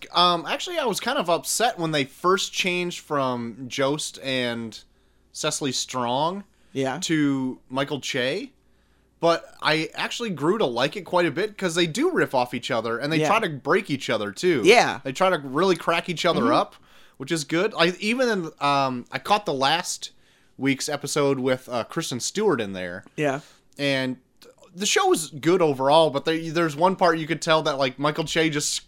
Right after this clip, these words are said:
Speaker 1: totally botched a joke. And on the replay, they cut it out, but luckily I caught it at my parents' house when it was on live.
Speaker 2: <laughs> Yeah.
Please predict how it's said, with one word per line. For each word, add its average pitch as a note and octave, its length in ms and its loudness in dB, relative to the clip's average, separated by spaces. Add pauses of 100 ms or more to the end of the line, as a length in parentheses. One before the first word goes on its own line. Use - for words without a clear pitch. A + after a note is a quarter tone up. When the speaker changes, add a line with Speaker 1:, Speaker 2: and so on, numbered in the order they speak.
(440)
Speaker 1:
totally F#3 480 6
botched C#3+ 420 6
a D#3+ 60 0
joke. B2+ 500 0 (800)
And F#3 160 6
on G#3+ 120 8
the G3+ 60 6
replay, C4 520 4
they E3+ 140 4
cut G3 220 4
it D3+ 100 0
out, C#3+ 260 6
but C3 120 0
luckily E3+ 400 2
I C#3 100 4
caught D3 300 0
it C3 80 2
at C3 120 -2
my A#2 100 -6
parents' C3+ 420 -4
house A#2 220 0
when B2+ 120 -6
it A2+ 40 -2
was A2 140 -4
on A2+ 180 -2
live. A#2 560 -2
Speaker 2:
<laughs> - 40 -20
Yeah. G3+ 300 -4